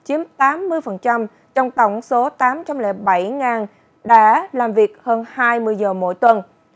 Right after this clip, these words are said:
Và chính sách công tạm thời dỡ bỏ giới hạn làm việc hai mươi giờ một tuần ban đầu được áp dụng vào ngày mười lăm tháng mười một năm hai không hai mươi hai,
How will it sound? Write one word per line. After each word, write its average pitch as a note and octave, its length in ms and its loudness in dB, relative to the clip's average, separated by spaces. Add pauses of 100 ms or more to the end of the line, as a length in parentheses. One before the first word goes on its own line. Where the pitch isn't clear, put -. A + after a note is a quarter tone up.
(140)
Và G#3+ 100 0
chính B3 220 -2
sách E4+ 300 -6
công A#3 220 0
tạm G#3+ 280 0
thời A3+ 300 4 (280)
dỡ C#4 120 6
bỏ B3 160 6
giới C4+ 280 0
hạn C4 300 -8
làm G#3 100 -6
việc G#3 180 0
hai A#3+ 180 -6
mươi A3+ 160 -2
giờ A3 180 0
một G3+ 160 -8
tuần G#3 200 -4
ban A3+ 200 0
đầu A3 280 6 (240)
được C4+ 160 2
áp F#4 200 -2
dụng G#3+ 180 0
vào G#3+ 100 -2
ngày G#3+ 160 -4
mười G#3+ 320 0
lăm C4 400 0
tháng C4 200 -8
mười C#4+ 120 -4
một G#3 260 0
năm A3+ 140 -10
hai A3 120 -8
không A3 240 -6
hai A3+ 180 -6
mươi A3 140 -6
hai, B3 320 0